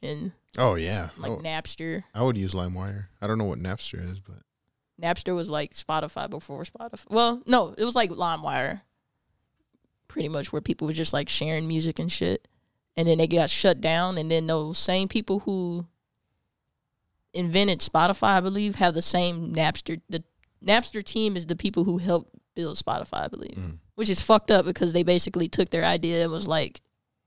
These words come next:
Speaker 1: "Here, we'll g-, give you some of the money to help us <laughs> make
Speaker 2: Yeah.
Speaker 1: it."
Speaker 2: My, I found out that my parents still have,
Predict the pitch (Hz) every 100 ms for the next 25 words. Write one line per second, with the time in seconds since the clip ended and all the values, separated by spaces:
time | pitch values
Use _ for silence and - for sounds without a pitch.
0 | _ - 208 190 220 - 220 208 240 -
1 | 220 208 170 175 170 214 - 190 175 -
2 | 151 98 92 90 90 - _ _ _ -
3 | - - - _ _ _ _ _ _ _
4 | _ _ _ - 127 - 139 165 175 160
5 | 143 107 - 135 139 - 127 110 110 113
6 | 113